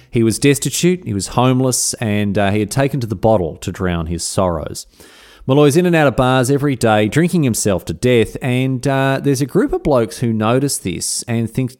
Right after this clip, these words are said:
and think to themselves, "Well, here's a bit of an opportunity for, uh, for us to earn a bit of a payday. If he's gonna drink himself to death,"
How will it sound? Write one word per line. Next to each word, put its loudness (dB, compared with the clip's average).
and -2
think -2
to -16
themselves, -4
"Well, -2
here's -4
a -12
bit -6
of -6
an -2
opportunity -2
for, 0
uh, 0
for -2
us -4
to -2
earn 2
a 0
bit -2
of -2
a -2
payday. -2
If -4
he's 2
gonna 2
drink 0
himself 2
to -6
death," -2